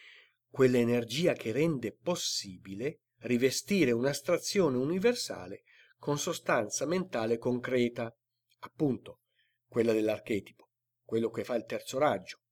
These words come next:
Il quinto cosa fa? Producendo in tal modo lo specifico pensiero forma in una maniera sequenziale. Questo fa il quinto raggio.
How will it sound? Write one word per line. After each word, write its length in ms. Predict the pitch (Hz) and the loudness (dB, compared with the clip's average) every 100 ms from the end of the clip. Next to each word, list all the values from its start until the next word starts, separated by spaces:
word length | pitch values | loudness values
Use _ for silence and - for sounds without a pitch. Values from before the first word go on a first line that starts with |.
| - | -6
Il 180 | 190 | -6
quinto 380 | 190 226 247 170 | -2 -2 0 -2
cosa 220 | - - | -2 -6
fa? 240 | - - - _ _ | -6 -10 -12 _ _
Producendo 880 | - 104 104 104 104 170 147 98 95 | -14 -8 -6 -6 2 6 6 4 -8
in 140 | 101 | -14
tal 220 | 101 165 190 | -4 -2 2
modo 460 | 131 98 117 151 - - _ | 0 0 -2 -4 -6 -20 _
lo 160 | - 123 | -4 -4
specifico 720 | 120 - 147 - 214 214 135 | -4 -8 -8 -6 -4 -2 -2
pensiero 520 | - 127 127 196 190 | -2 -4 0 0 2
forma 520 | - 135 113 120 143 - _ _ - | 2 4 4 0 -6 -8 _ _ -4
in 140 | 190 | 0
una 140 | 196 233 | 2 4
maniera 400 | 247 175 120 120 | 4 4 4 4
sequenziale. 920 | - 120 127 123 - 123 107 107 - _ _ _ _ _ | -2 -4 -4 -2 0 0 0 -6 -10 _ _ _ _ _
Questo 380 | 220 247 - | 4 4 2
fa 180 | 120 120 | -6 -6
il 80 | - | -6
quinto 340 | - 113 110 | -8 -12 -12
raggio. 440 | 98 90 - - | -16 -16 -20 -20